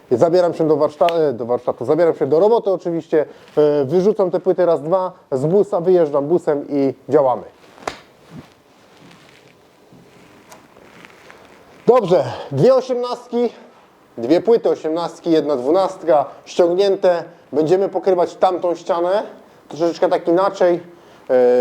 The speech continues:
E, za chwilę wam tam pokażę, dlaczego i co i o co chodzi. Tam mamy regały,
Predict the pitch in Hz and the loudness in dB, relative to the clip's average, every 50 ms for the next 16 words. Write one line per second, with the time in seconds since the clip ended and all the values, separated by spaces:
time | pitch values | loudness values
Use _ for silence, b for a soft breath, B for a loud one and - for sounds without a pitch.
0 | 123 120 117 117 147 156 - 160 160 147 139 143 139 131 - - - 135 123 135 | 2 2 0 0 -2 -2 -2 0 0 0 0 0 -2 -4 -6 -4 -4 -2 -2 -2
1 | 139 143 160 151 135 135 127 117 143 143 143 - 156 135 143 139 139 147 143 - | -2 0 0 0 0 -2 -4 -2 -2 -2 0 0 0 2 2 0 0 -2 -4 -4
2 | - 151 143 143 147 139 139 139 - 139 156 170 151 143 139 127 180 175 175 165 | 0 0 0 2 2 0 0 -2 0 0 2 2 0 0 -4 -4 -2 -2 -2 -2
3 | 165 165 156 156 151 143 143 143 147 175 170 160 151 151 147 143 | -2 -2 -2 -2 0 0 0 2 2 2 2 2 2 0 0 0